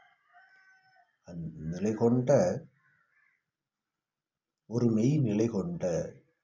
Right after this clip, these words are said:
சபை ஆசானை சபையை ஒருமை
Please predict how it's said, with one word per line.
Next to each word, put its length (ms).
சபை 380
ஆசானை 600
சபையை 520
ஒருமை 400